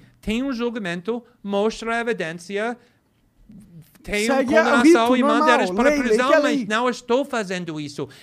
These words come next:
Speaker 1: É uma perseguição política, na minha opinião, muito perigoso. Imagina o, o ano que vem que eles começaram a fazer isso com deputados da esquerda,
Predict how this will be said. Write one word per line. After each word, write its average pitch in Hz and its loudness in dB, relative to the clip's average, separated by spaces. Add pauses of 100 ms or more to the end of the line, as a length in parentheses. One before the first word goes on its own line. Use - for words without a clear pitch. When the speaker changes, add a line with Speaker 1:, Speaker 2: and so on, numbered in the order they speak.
(160)
Speaker 1:
É 214 -2
uma 233 0 (380)
perseguição 226 -6
política, 208 -6
na 135 -10
minha 139 -10
opinião, 143 -10
muito 208 -6
perigoso. 175 -4 (280)
Imagina 240 -4 (540)
o, 185 0
o 190 0
ano 208 -2
que 202 -6
vem 226 -6
que - -8
eles 190 -6
começaram 196 -8
a 185 -12
fazer 185 -4
isso 190 -8
com 202 -4 (280)
deputados 190 -2 (220)
da 202 0
esquerda, 196 -2